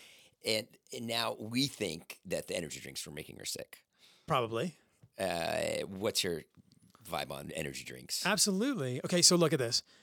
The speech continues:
Speaker 2: You know,
Speaker 1: Yeah.
Speaker 2: it's funny.
Speaker 1: 'Cause I know when I drink an energy drink, I, they, I, I get sick right away. I don't feel good.
Speaker 2: Energy drinks are not designed to be healthy for you.
Speaker 1: Yes,
Speaker 2: Just
Speaker 1: but people love them.
Speaker 2: people love them because it's like a coffee. It's a
Speaker 1: Yeah.
Speaker 2: jolt, right?
Speaker 1: Yeah.
Speaker 2: Because everyone is underslept. <laughs>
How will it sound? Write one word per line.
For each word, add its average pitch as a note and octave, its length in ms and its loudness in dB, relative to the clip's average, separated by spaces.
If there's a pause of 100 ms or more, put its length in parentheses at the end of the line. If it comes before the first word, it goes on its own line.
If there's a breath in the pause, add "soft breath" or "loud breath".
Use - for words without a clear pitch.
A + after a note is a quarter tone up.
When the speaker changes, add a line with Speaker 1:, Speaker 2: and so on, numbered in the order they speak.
(120 soft breath)
Speaker 2:
You C#3+ 100 2
know, F3+ 60 8
Speaker 1:
Yeah. F3 40 6
Speaker 2:
it's E3 100 2
funny. D3+ 280 2
Speaker 1:
'Cause D#3 160 4
I F#3 240 6
know G3 160 6
when C3 140 4
I C3+ 160 6
drink B2+ 180 -2
an C#3 80 2
energy C3+ 240 0
drink, C#3 220 -2
I, A#2 80 -4
they, A2+ 240 -2
I, B2 160 2
I C3 60 2
get D3 140 2
sick - 220 0
right F#2 160 2
away. D#2 240 0
I G2 140 2
don't G#2 200 -2
feel D#2+ 180 -4
good. B1 280 -10 (880 soft breath)
Speaker 2:
Energy A3 280 4
drinks F3 280 2
are D3+ 40 -2
not D3 180 0
designed B2 320 -2
to A#2+ 60 -8
be C3+ 80 -4
healthy A#2+ 320 0
for E3 200 -8
you. - 140 -6
Speaker 1:
Yes, C#3 380 6
Speaker 2:
Just D3 120 4
Speaker 1:
but - 60 -2
people D#3 240 2
love C3 220 4
them. - 240 -10
Speaker 2:
people B3 200 6
love A3 140 6
them A3 140 4
because G#3 240 2
it's G#3 80 0
like G3+ 100 2
a F#3+ 60 2
coffee. E3 480 2
It's B2+ 100 -4
a D3+ 60 2
Speaker 1:
Yeah. B2 180 8
Speaker 2:
jolt, F3 320 4
right? E3 180 2
Speaker 1:
Yeah. G#2+ 260 6
Speaker 2:
Because G3+ 260 8
everyone G#3+ 400 8
is F#3+ 200 4 (140)
underslept. F#3+ 720 4
<laughs> - 60 -20